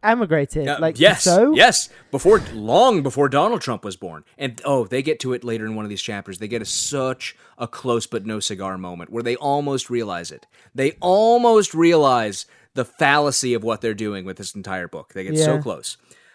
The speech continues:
Speaker 2: Um, so we move on, and they're talking about Coffin, the, the pastor of M A P C, which is the Madison Avenue Presbyterian Church. They use that acronym, so it's easier just to use that ma-, that acronym. Um,
Speaker 1: Mm-hmm.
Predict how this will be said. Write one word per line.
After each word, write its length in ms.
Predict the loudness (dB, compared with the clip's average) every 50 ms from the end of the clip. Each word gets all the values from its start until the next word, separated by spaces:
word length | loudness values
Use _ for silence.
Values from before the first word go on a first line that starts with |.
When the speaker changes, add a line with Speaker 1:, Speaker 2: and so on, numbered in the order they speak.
| _ _ 2
Speaker 2:
Um, 420 | 6 6 8 6 6 4 0 -8 _ _ -20 _ -6
so 200 | -4 -2 0 0
we 180 | 0 -2 -4
move 260 | -4 -4 -2 -2 2 2
on, 200 | 2 2 2 -2
and 120 | -4 -6
they're 80 | -4 -6
talking 300 | -4 -4 -4 -4 -4 -4
about 280 | -4 -4 -4 -4 -8
Coffin, 600 | -12 -6 -4 -4 -4 -4 -8 -10 -14 -14 -14 -16 _ _ _ _ _ _ _ _
the, 240 | -10 -8 -8 -8 -10
the 180 | -12 -14 -16 -16
pastor 600 | _ -8 -6 -6 -6 -6 -8 -8 -8 -6 -6 -6
of 100 | -6 -8 -10
M 180 | -12 -10 -8 -6
A 180 | -6 -6 -6 -8
P 300 | _ -14 -16 -14 -14 -12
C, 520 | -10 -8 -8 -8 -8 -8 -10 -10 -14 -16 _ _ _ _ _ _
which 100 | -16 -16
is 80 | -16 -12
the 100 | -12 -12
Madison 400 | -10 -8 -10 -10 -10 -10 -12 -12
Avenue 240 | -12 -10 -10 -12 -14
Presbyterian 600 | _ -12 -12 -12 -12 -16 -18 -16 -14 -14 -12 -14 -14
Church. 320 | -16 -16 -18 -18 _ -20 _ _ _ _ _ _ -6
They 100 | -2 0
use 220 | 0 0 0 -2 -2
that 140 | -2 -2 -2
acronym, 360 | -4 -6 -8 -10 -16 -14 -12
so 80 | -12 -12
it's 120 | -12 -12
easier 280 | -12 -12 -10 -10 -10 -10
just 200 | -12 -14 -14 -12
to 60 | -14
use 140 | -12 -12 -12
that 160 | -12 -14 -14
ma-, 160 | -16 -16 -18 -14 -10
that 140 | -8 -8 -6
acronym. 360 | -8 -10 -12 -16 -20 -20 _ _ _ _ _ _ _ -4
Um, 380 | 2 2 2 2 2 -2 -8 _ _ _ _ _ _ _ -6
Speaker 1:
Mm-hmm. 200 | -4 -4 -4